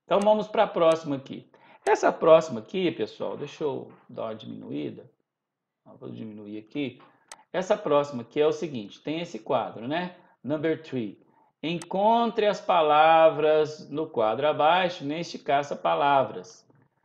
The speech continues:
Deixa eu diminuir mais ainda. Ó, aí ficou melhor de você ver, né? Isso aqui é um caça-palavras, pessoal. Tá vendo? Isso aqui é um caça-palavras. E dentro desse caça-palavras aqui,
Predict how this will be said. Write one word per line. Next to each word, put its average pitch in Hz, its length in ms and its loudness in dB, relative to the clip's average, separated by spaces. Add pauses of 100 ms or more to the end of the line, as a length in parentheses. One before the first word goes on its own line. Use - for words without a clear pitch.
(140)
Deixa - 120 -16
eu 113 40 -12
diminuir 127 380 -4
mais 156 360 -6
ainda. 107 460 -12 (360)
Ó, 101 220 -14 (280)
aí 135 220 -18
ficou - 180 -16
melhor 135 340 -2
de 127 80 -8
você 139 300 -6
ver, 104 280 -10
né? 123 260 -12 (360)
Isso - 140 0
aqui 196 160 2
é 226 40 6
um 233 80 2
caça-palavras, 202 880 2
pessoal. - 420 -12
Tá - 160 -4
vendo? 143 280 -2
Isso - 120 -16
aqui 123 140 -8
é - 20 0
um 156 80 -6
caça-palavras. 175 920 -2 (460)
E 160 80 -2
dentro 220 340 0
desse 226 200 -4
caça-palavras 123 840 0
aqui, 170 460 -4